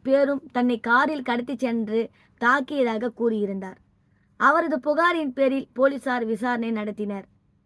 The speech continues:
மேலும் மதுபான பார் மற்றும் சாலைகளில் இருக்க, இருந்து கண்காணிப்பு கேமராவில் பதிவாகியிருந்த வீடியோ காட்சிகளை ஆய்வு செய்தனர். அதில்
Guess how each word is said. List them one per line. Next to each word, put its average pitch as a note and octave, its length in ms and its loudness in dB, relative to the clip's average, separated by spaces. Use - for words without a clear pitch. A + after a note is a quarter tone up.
மேலும் C#4 520 0
மதுபான D4+ 520 2
பார் C#4+ 420 2
மற்றும் B3 420 -2
சாலைகளில் A#3+ 720 0
இருக்க, A#3+ 600 -4
இருந்து C#4 360 -2
கண்காணிப்பு C#4 720 -2
கேமராவில் A#3+ 680 -2
பதிவாகியிருந்த A3+ 800 -2
வீடியோ C4 420 -4
காட்சிகளை A3 600 -2
ஆய்வு A3 300 -4
செய்தனர். G#3 500 -6
அதில் C4 460 -2